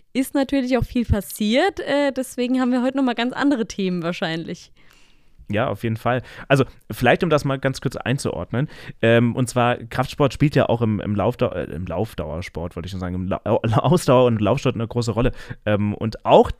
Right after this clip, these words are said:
Speaker 2: die Übungen, die du, Cindy, ja machst, äh, sind nicht ganz unwichtig tatsächlich.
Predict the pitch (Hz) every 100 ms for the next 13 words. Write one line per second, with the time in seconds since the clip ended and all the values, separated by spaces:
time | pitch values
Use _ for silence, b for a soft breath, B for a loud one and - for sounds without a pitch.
0 | - 175 175 180 175 143 147 139 151 101
1 | 95 90 90 127 - - 104 107 110 -
2 | 120 110 107 120 113 92 - - 85 -
3 | 87 - 92